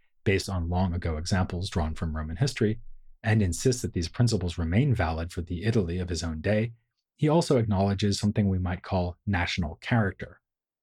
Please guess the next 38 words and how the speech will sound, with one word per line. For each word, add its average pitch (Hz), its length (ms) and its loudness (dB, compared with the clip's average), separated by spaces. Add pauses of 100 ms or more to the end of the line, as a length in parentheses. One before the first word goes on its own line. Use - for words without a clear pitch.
(340)
The 95 80 -2
French, - 580 -2
for 82 140 -4
example, 82 500 0 (300)
are 143 80 4
known 135 300 4
to 123 80 2
be 113 180 4
avaricious 98 680 0
and 80 240 -8
treacherous. - 800 -2 (380)
And 110 80 4
of - 100 0
course, 85 260 0
this 92 220 -2
is 85 180 -2
an 82 120 -6
insult, 113 460 0 (280)
even 110 220 4
though 87 140 0
Machiavelli's 82 720 -2
tolerance 85 440 -2
for 82 160 -6
avarice 87 440 -2
and 80 120 -6
treachery 85 440 -4
was 80 220 -6
pretty 80 240 -8
high. 92 300 -2 (1400)
That 190 140 4
may 123 120 4
recall 95 380 0
an 98 100 2
idea 87 340 0
we 92 100 0
saw 87 180 -2
in 90 160 -4
Savonarola, 85 720 0